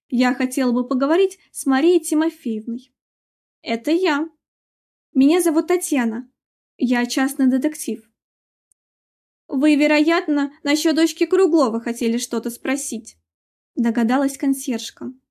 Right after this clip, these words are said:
«Мне Люба про вас рассказала, и я всё жду, когда вы мне позвоните».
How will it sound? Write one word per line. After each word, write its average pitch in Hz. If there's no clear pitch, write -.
«Мне 359
Люба 233
про 240
вас 233
рассказала, 240
и 262
я 254
всё 262
жду, 277
когда 254
вы 381
мне 330
позвоните». 311